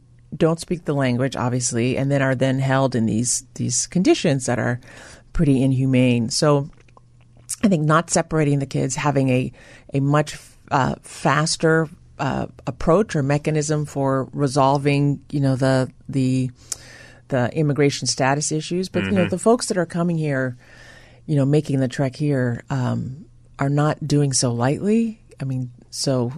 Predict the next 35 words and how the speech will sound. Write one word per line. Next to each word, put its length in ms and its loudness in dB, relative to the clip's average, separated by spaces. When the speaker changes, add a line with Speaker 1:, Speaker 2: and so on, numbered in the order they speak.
Speaker 1:
they're, 280 -4
they're, 260 0
they're 220 2
making 440 2
the 140 2
estimation 680 0
that 180 0
this 240 2
could 260 -2
be 140 0
better 340 2
f-, 300 -10
than 400 -4
whatever 640 0
horrors 460 2
they're 160 -4
fleeing. 500 -2
Speaker 2:
Yeah. 200 -8
Speaker 1:
And 120 -2
so 100 0
that's 260 4
the 80 6
other 160 4
thing 200 0
I 60 2
would 160 0
just 220 -4
say, 480 0
um, 240 -2
Denver, 400 0
is 140 -4
that 240 -2
the 120 -4
compounding 1120 0
of, 460 0